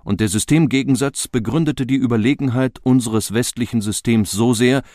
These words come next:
dass wir glaubten, die Fortsetzung dieses Weges der ständigen Mehrung unseres Wohlstandes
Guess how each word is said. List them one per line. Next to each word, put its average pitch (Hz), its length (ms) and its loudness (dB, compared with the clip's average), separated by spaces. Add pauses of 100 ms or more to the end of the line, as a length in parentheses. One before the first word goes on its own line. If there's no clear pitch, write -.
(460)
dass - 180 -4
wir 139 80 2
glaubten, 135 560 0
die 135 160 0
Fortsetzung 120 760 -2
dieses 92 320 -4
Weges 113 460 0
der 95 120 -4
ständigen 104 560 0
Mehrung 107 600 2
unseres 98 460 -2
Wohlstandes 117 680 0